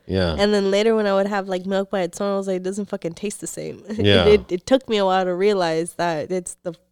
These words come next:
Speaker 2: all the added sugar to
Speaker 1: Did you,
Speaker 2: it.
Speaker 1: were you also one of those people that thought that
Speaker 2: Mm.
Speaker 1: chocolate milk came from brown cows?
Speaker 2: No, I, I
Speaker 1: Okay.
Speaker 2: knew that that was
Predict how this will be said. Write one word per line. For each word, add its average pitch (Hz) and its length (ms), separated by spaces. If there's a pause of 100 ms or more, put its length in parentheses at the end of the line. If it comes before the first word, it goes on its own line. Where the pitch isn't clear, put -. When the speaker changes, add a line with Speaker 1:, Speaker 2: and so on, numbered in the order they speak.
(800)
Speaker 2:
all 185 100
the 175 100
added 175 300
sugar 180 300
to - 40
Speaker 1:
Did 117 200
you, 120 140
Speaker 2:
it. - 20
Speaker 1:
were 110 100
you 113 160
also 113 220
one 113 100
of 107 60
those 98 100
people 104 220
that 95 100
thought 101 220
that 87 100
Speaker 2:
Mm. 92 40
Speaker 1:
chocolate 98 320
milk 92 240
came 92 140
from 87 200
brown 87 200
cows? 101 380
Speaker 2:
No, 175 420
I, 185 120
I 185 220
Speaker 1:
Okay. 202 100
Speaker 2:
knew 202 180
that 196 160
that 185 140
was 127 220